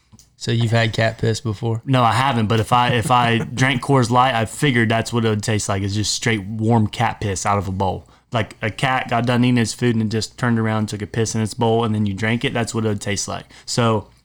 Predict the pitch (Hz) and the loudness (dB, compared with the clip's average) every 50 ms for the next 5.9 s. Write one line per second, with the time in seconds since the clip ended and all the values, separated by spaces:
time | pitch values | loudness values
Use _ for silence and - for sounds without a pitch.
0 | _ - 123 127 170 175 - 143 131 123 117 107 98 98 98 - - - 143 135 | _ -2 0 0 0 0 0 2 2 4 2 2 0 -2 -6 -10 -6 -2 0 0
1 | 123 - 147 139 131 - 120 110 113 143 175 208 202 - 120 120 117 117 113 110 | 0 2 0 0 0 0 -4 -2 2 2 2 2 2 2 2 2 4 4 2 2
2 | 107 117 113 110 104 - - - - _ _ _ - - - - - - - - | 2 2 2 2 0 -2 -6 -20 -20 _ _ _ -20 -20 -20 -20 -20 -20 -20 -20
3 | - - _ - - - 143 165 165 151 - - - 160 175 185 175 156 123 - | -20 -20 _ -14 -6 -4 -2 0 0 -2 -2 -4 -4 -2 0 2 0 0 0 -2
4 | 120 117 139 147 - - 151 160 156 147 160 165 175 165 - 151 143 135 123 107 | -4 -2 -2 -2 0 2 2 4 4 4 4 2 2 0 2 2 2 2 2 0
5 | 113 131 160 180 185 190 196 196 202 196 196 190 175 165 151 123 110 92 | 0 -2 0 0 2 2 2 2 4 4 4 4 4 2 2 2 0 -2